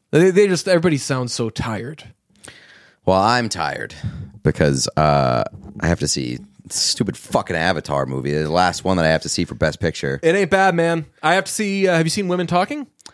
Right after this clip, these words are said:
Speaker 2: Uh, shit.
Speaker 1: Yeah,
Speaker 2: I
Speaker 1: yeah.
Speaker 2: haven't seen that one either.
Speaker 1: I have to see Women Talking.
Speaker 2: Two more.
Speaker 1: I have to see Women Talking, and then to complete, uh, I believe,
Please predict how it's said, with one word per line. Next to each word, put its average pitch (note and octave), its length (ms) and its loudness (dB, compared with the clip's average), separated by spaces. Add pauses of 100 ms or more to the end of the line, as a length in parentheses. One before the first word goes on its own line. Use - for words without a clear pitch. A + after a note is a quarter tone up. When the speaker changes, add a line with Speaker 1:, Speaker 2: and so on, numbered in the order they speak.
(220)
Speaker 2:
Uh, F#2 460 4
shit. - 540 -6
Speaker 1:
Yeah, A#2+ 100 4
Speaker 2:
I - 20 4
Speaker 1:
yeah. B2+ 80 4
Speaker 2:
haven't A2+ 160 2
seen D#2+ 160 -4
that E2 160 0
one D2 100 -2
either. E2+ 240 0
Speaker 1:
I A#2+ 60 2
have B2 120 2
to - 60 -10
see B2 100 -2
Women A2 240 2
Talking. G#2 520 0
Speaker 2:
Two E2 240 -4
more. E2 280 -2
Speaker 1:
I A#2+ 40 2
have B2 100 0
to - 60 -8
see C#3 80 2
Women E3+ 260 2
Talking, E3 640 0
and B2+ 180 0
then B2+ 260 2 (100)
to B2+ 160 -2
complete, B2 800 -4
uh, A2 60 0
I G#2 220 2
believe, C#3 640 -4